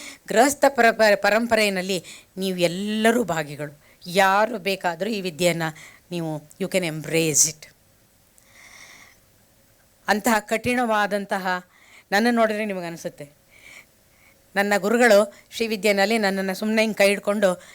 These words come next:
ಎಕ್ಸ್‌ಪ್ರೆಸ್ ಹೈವೇನಲ್ಲಿ ಕರ್ಕೊಂಡೋದ್ರು, ರೆಡ್ ಸಿಗ್ನಲ್ಲೇ ಎಲ್ಲೂ ಇರ್ಲಿಲ್ಲ. ಅಂದ್ರೆ ಯಾಕೆ ನನಗೆ ಹಾಗೆ ಕಲಿಸಿದ್ರು ಅಂತಂದ್ರೆ, ಬಹುಶಃ ಇವತ್ತು ನನಗೆ ಅನಿಸ್ತಾ ಇದೆ, ಜಗತ್ತಿಗೆ ಹೇಳಮ್ಮ,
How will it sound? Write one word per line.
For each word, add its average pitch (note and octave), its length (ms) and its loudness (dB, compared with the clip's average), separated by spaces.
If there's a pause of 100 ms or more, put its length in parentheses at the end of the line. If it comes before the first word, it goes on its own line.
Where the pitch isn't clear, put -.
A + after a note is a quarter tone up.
(100)
ಎಕ್ಸ್‌ಪ್ರೆಸ್ A3+ 400 -2
ಹೈವೇನಲ್ಲಿ F#3 340 2
ಕರ್ಕೊಂಡೋದ್ರು, D#3+ 520 -8
ರೆಡ್ F3+ 240 -2
ಸಿಗ್ನಲ್ಲೇ G3 440 0
ಎಲ್ಲೂ F3 180 0
ಇರ್ಲಿಲ್ಲ. D3 380 -10 (2000)
ಅಂದ್ರೆ B3+ 540 4 (640)
ಯಾಕೆ D#4+ 320 -2
ನನಗೆ D#4 260 -4
ಹಾಗೆ B3+ 180 -6
ಕಲಿಸಿದ್ರು G#3 480 -6
ಅಂತಂದ್ರೆ, G3+ 640 -4 (100)
ಬಹುಶಃ A3 180 -6
ಇವತ್ತು A3 460 -2
ನನಗೆ G3+ 360 -2
ಅನಿಸ್ತಾ F#3 380 -2
ಇದೆ, F#3+ 560 0 (120)
ಜಗತ್ತಿಗೆ A3+ 520 2
ಹೇಳಮ್ಮ, F#3 380 2